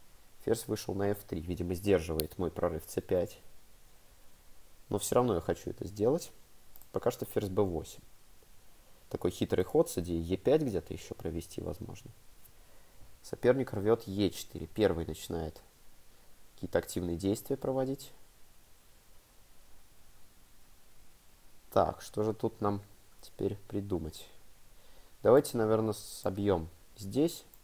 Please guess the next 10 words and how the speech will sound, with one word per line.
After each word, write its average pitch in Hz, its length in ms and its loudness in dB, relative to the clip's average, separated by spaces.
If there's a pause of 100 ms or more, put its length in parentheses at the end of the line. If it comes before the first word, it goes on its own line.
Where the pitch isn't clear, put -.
(300)
собьём 90 460 0
здесь 107 300 0
и - 40 -2
проведём 98 380 2
С - 160 -4
пять. - 460 -6 (260)
Рискованная 85 640 2
идея, 123 300 2
я 87 120 4
отдал 82 360 2